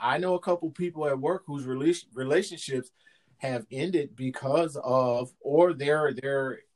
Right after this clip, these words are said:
they're in a lot of arguments right now because they have difference of opinion, from asshole Trump all the way down to,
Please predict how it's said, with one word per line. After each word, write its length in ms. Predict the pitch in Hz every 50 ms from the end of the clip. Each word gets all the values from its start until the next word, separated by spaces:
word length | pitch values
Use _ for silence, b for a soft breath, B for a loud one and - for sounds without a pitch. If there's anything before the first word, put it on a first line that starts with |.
| _
they're 260 | 107 113 123 135 147 156
in 140 | 160 151
a 160 | 151 139 113 110
lot 440 | 110 107 104 104 110 120 131 139
of 100 | 143 131
arguments 540 | 110 123 135 175 180 180 147 131 123 - -
right 200 | 123 120 123 107
now 200 | 113 117 123 127
because 340 | 123 123 123 - 131 120 120
they 120 | 120 120
have 240 | 123 131 123 120 107
difference 320 | 107 127 123 - 127 117 120
of 140 | 127 113
opinion, 500 | 117 - - 139 151 175 170 131 110 107 - _ _ _ _ _ _ -
from 200 | - 117 110 117 - _ - - -
asshole 400 | 147 147 139 - 151 143 143 135
Trump 320 | - - 151 156 175 175 -
all 180 | 131 131 135
the 60 | 139
way 160 | 139 143 143 139
down 340 | - 147 147 147 151 151 -
to, 440 | - 160 151 151 147 147 147 143